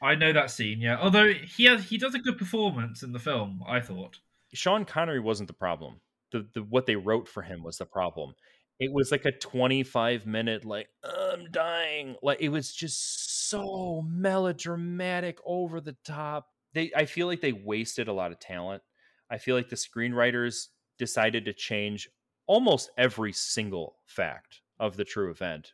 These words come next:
Speaker 2: which was interesting enough as, as it stood. Um, and I, I just, I don't know.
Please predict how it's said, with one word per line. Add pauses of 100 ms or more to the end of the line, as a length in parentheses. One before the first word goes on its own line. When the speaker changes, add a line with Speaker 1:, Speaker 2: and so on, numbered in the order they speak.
Speaker 2:
which
was
interesting
enough
as, (140)
as
it
stood. (420)
Um,
and
I,
I
just,
I
don't
know.